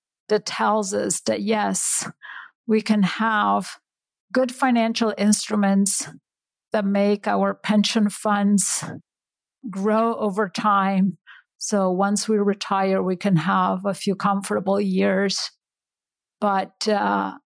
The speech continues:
we don't have to worry about it without having, you know, to renounce capitalism completely and face possible autarky or something like that. That's sort of the morale of the story.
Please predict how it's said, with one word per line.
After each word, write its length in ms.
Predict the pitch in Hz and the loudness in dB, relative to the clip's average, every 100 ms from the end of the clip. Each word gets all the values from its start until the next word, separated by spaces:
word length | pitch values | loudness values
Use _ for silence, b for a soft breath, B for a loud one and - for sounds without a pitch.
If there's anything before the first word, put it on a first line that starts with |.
| - | -2
we 100 | 208 | 0
don't 220 | 214 202 | 0 -2
have 360 | 160 196 190 - | -2 0 -2 -2
to 180 | 196 190 | 0 0
worry 420 | 185 214 214 196 | 0 0 2 0
about 400 | 190 185 190 190 | 0 -2 0 0
it 280 | 202 190 - B B B _ | -2 -2 -8 B B B _
without 380 | 220 202 202 196 | -4 0 0 2
having, 580 | 202 202 190 196 190 - | 2 0 0 0 0 0
you 140 | 220 | 2
know, 140 | 202 185 | 2 0
to 180 | - | -2
renounce 840 | 196 202 196 196 202 208 - - - | 0 2 2 2 2 0 0 -4 -4
capitalism 680 | - 202 - 202 190 180 - | -2 -2 -2 0 2 2 2
completely 720 | 208 185 - 220 214 190 185 | 2 2 2 0 2 0 2
and 200 | 190 190 B B B _ | 2 0 B B B _
face 420 | - 196 196 185 | -2 2 4 2
possible 640 | - 202 180 - 190 190 - | -2 0 0 -2 -2 -2 0
autarky 720 | 190 202 202 202 185 - 202 - | 0 0 -2 -4 -4 -2 -2 0
or 80 | |
something 440 | 180 - 90 - 95 | -2 -2 -2 0 0
like 260 | - - | 0 -2
that. 460 | - - 175 - - _ _ _ - | -6 -4 -4 -6 -8 _ _ _ -6
That's 260 | 233 220 - | -2 -2 -2
sort 140 | 226 | -2
of 100 | 196 | 0
the 80 | 190 | -2
morale 600 | 190 190 190 185 185 180 | -2 0 2 2 2 0
of 160 | 175 170 | -4 -6
the 100 | 175 | -6
story. 720 | - - 202 - - - | -4 -2 -2 0 -2 -2